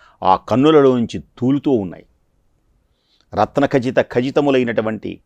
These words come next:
కడియాల చుట్టలచే శోభిల్లేటువంటి ఆ ఇనుప నాగలి వేగంగా విసురుతూ విరోధులైనటువంటి వాళ్ళ తలలను, రొమ్ములను చీల్చి మొక్కలు మొక్కలు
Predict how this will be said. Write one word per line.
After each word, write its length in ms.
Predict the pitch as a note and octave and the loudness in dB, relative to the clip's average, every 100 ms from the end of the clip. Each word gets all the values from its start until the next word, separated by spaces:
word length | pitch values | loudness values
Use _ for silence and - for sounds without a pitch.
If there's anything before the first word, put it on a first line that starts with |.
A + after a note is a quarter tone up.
| _ | _
కడియాల 480 | A2+ C3 D#3 C#3 G#2 _ - | 0 4 6 6 4 _ -4
చుట్టలచే 520 | C3 D#3+ C#3 - G#2+ | 0 4 2 0 -6
శోభిల్లేటువంటి 960 | - D#3+ - E3+ D3 B2+ A#2 A2+ G2+ - _ _ _ - | 0 0 2 0 0 -2 -4 -4 -6 -8 _ _ _ -2
ఆ 120 | G2 | 0
ఇనుప 380 | F#2+ A#2+ E3 D3 | 0 0 2 4
నాగలి 640 | G#2 G2 D3 E3+ G#3 - _ _ | 4 6 6 6 2 -10 _ _
వేగంగా 600 | E2+ E2+ C3+ E3 D#3 C3 | -12 4 6 8 8 6
విసురుతూ 580 | A2 A2+ D#3+ C#3+ E3 G3 _ _ _ _ _ _ _ _ _ _ _ _ _ | 4 2 -2 -2 -4 -8 _ _ _ _ _ _ _ _ _ _ _ _ _
విరోధులైనటువంటి 1040 | E2+ A2+ F#3 G#3 E3+ E3+ D#3 C#3 C3+ B2 | -2 6 10 10 10 8 8 6 4 4
వాళ్ళ 300 | A#2+ A2 G#2 - - | 2 4 2 -2 6
తలలను, 600 | D3+ E3 C#3+ A#2+ C3 D3+ | 8 10 8 6 0 -2
రొమ్ములను 800 | - G2 E3 G3+ F3 C3+ B2 C#3+ | -2 4 4 6 6 6 2 -4
చీల్చి 680 | - - A#3+ G#3 E3+ A2+ E2 - _ E2 | -6 0 0 2 2 0 -2 -14 _ -14
మొక్కలు 600 | D#2 A2 - - G#2 E2+ | -2 -2 -2 0 0 2
మొక్కలు 440 | F#2+ C#3+ F3+ | -2 2 4